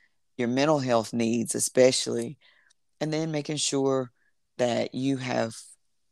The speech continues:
even if you haven't healed completely, because there's some things, I don't know that you always get a full, you know, full circle, full healing from everything that you go through,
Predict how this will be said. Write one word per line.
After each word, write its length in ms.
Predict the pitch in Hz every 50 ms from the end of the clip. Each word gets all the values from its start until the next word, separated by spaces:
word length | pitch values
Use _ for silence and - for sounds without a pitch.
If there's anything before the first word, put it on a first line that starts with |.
| _ _ _ _ _ _ _ _ _ _ _ _ _ _ -
even 200 | 226 240 247 226
if 120 | 185 -
you 100 | 180 170
haven't 220 | 170 160 143 127 -
healed 440 | - - 160 151 143 139 139 - -
completely, 440 | - - - - 143 123 - -
because 160 | 120 139 160 170
there's 160 | 214 214 -
some 220 | - 214 202 190
things, 380 | - - 156 151 147 139 135 - - - - - - - -
I 60 | - -
don't 200 | 214 220 - 147
know 180 | 165 175 175
that 120 | 165 165 -
you 220 | - 160 160 147
always 420 | 131 151 160 165 165 156 151 -
get 460 | - - 147 156 160 - - - - - _ _ _ _ _ _ _ _ _ _ _ _ _ -
a 100 | 127 120
full, 720 | - - - - 139 135 135 131 127 127 127 123 120 123 _ _ _ _ _ _ _ _
you 80 | - 139
know, 120 | 123 120
full 260 | - - - 131 131 127
circle, 420 | - - 131 127 123 - - 123
full 360 | - - - 135 131 127 127 117
healing 500 | - 135 131 131 135 127 120 120 120 -
from 200 | - - 127 120 - -
everything 480 | 135 127 - 123 123 - - 120 120 120
that 200 | 117 117 - -
you 60 | 127
go 220 | 127 123 127 131
through, 380 | - - - 123 110 101 101